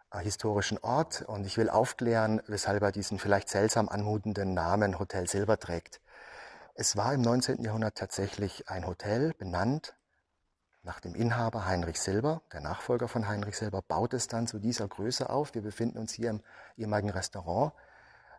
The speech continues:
achtzehnhundertsiebenundneunzig auf diese Fläche errichtet und die Säulen zeigen an, wie repräsentativ das Restaurant und das Hotel gedacht war und es auch war.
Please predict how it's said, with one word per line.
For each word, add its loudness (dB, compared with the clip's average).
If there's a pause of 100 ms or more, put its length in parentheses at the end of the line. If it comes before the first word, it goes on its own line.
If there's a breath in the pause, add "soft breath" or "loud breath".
(180)
achtzehnhundertsiebenundneunzig -2
auf -6
diese -6
Fläche -4
errichtet -4
und -4
die -4
Säulen 0
zeigen -2
an, -6
wie -4
repräsentativ -8 (120)
das -12
Restaurant -4
und -4
das -2
Hotel -6
gedacht -8
war -2
und -4
es -8
auch -14
war. -6